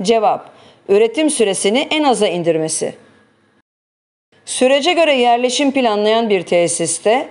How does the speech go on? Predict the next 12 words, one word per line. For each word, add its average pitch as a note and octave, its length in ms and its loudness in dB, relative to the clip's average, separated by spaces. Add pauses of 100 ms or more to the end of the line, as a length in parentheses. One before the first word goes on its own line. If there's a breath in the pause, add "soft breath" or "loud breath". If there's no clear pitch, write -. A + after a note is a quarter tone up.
(360 loud breath)
altı C4 360 0
iş D4+ 300 -2
merkezi G#3 520 0
varsa, F#3 460 0 (480 loud breath)
bu C#4+ 160 -2
tesiste A3 720 0
kaç D#4 280 0
farklı C#4 380 0
şekilde A#3 420 0
yerleşim A3 560 2
kombinasyonu F3+ 720 0
olur? E3+ 440 0